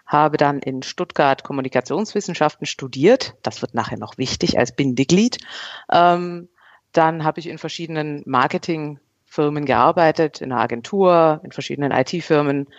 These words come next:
Bei Daimler war ich auch kurz mal und bin jetzt vor einigen Jahren nach Fulda gezogen und arbeite jetzt hier bei Jumo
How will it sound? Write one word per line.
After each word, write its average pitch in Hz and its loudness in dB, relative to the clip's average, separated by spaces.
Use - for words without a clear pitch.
Bei 123 0
Daimler 135 2
war 127 2
ich 127 -2
auch 165 0
kurz - -4
mal 143 2
und 147 0
bin 147 0
jetzt 139 2
vor 131 2
einigen 143 0
Jahren 135 2
nach 120 -6
Fulda 214 2
gezogen 185 -4
und 151 0
arbeite 143 2
jetzt 135 0
hier 131 0
bei 131 2
Jumo 123 -4